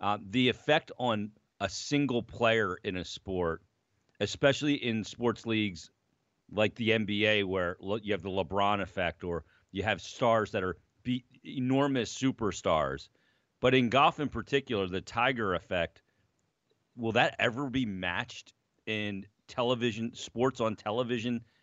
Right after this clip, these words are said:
eh, to that level of disparity of when he's in contention to when he's not in contention?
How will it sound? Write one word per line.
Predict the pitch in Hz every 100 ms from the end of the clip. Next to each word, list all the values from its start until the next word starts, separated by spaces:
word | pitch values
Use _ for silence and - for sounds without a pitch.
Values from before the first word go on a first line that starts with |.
| _ _ _
eh, | 101 - -
to | 113
that | 90 120 131
level | 113 113 117 127 127 120
of | 95
disparity | 98 - 113 110 120 113
of | 87
when | 101 87 - _
he's | - 92 82
in | 156
contention | 196 185 180 185 196 196 - _ _
to | 131
when | 120 127
he's | 127 92
not | 101 110 113 -
in | 82
contention? | 90 76 71 - -